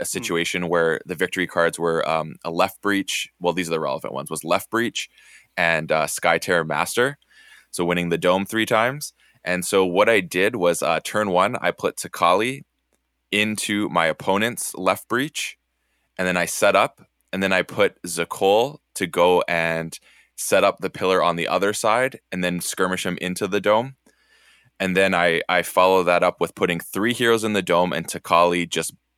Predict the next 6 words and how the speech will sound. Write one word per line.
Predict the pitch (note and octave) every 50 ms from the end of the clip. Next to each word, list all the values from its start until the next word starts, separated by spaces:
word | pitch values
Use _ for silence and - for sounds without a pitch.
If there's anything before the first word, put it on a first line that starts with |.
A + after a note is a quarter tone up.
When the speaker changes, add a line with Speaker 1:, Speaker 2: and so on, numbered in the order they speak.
| _
Speaker 1:
by | - E2+ E2+ F2 F2 E2+ F2 F2 F2 -
herself | - F#2 E2+ D#2+ - - D#2+ D#2 D2+ D#2+ - - - _
on | - E2 D#2+ D#2+ D#2+ D#2+ D#2+ - - -
that | D#2+ D#2+ E2 D#2 D#2 D2+ - - - _
Left | E2 E2+ E2+ E2+ E2 - - - - _
Breach | - E2 E2 D#2 C#2 - - - -